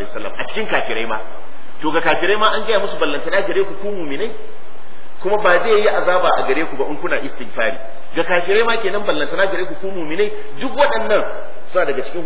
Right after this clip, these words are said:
hukunce-hukuncen Allah rubutattu wanda ya sanya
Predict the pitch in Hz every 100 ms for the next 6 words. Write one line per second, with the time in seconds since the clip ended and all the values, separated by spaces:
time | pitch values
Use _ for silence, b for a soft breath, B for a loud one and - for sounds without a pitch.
0 | 139 127 165 147 131 151 127 156 135 131
1 | 135 151 - 226 - - - - 143 170
2 | 151 170 226 208 160 127